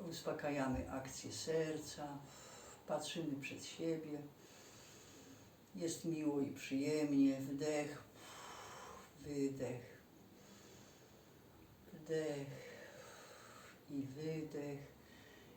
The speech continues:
I mocno nabieramy jeszcze ostatni raz powietrza, tak, wyciągamy dłonie mocno do góry, nabieramy powietrze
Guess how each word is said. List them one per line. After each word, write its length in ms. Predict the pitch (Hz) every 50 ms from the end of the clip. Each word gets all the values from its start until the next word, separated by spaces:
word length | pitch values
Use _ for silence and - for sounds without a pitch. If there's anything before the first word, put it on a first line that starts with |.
| - - - - - - -
I 260 | 233 233 226 208 208 - - - - - - - - - - - -
mocno 720 | - 190 220 226 226 226 208 190 185 - - - 175 175 170
nabieramy 680 | 180 180 175 165 160 165 170 180 180 175 175 165 156 151
jeszcze 340 | 143 143 - - 165 -
ostatni 580 | - 160 - - - 175 170 170 - - 147 147
raz 220 | 156 151 - -
powietrza, 720 | - - 127 123 139 165 185 180 170 - - - 170 156 156
tak, 300 | 156 165 156 156 160 - - - - - - -
wyciągamy 720 | 185 196 208 190 - 190 180 175 170 185 185 180 170 165 160
dłonie 380 | 156 165 170 175 165 160 156
mocno 380 | 160 175 190 - - - - 147
do 180 | 156 143 135
góry, 340 | 135 151 180 202 190 185 170 - - - - - - - - - - -
nabieramy 760 | 196 196 202 196 185 170 175 175 175 180 180 180 170 170 165
powietrze 600 | 156 143 139 139 160 190 190 185 - - - -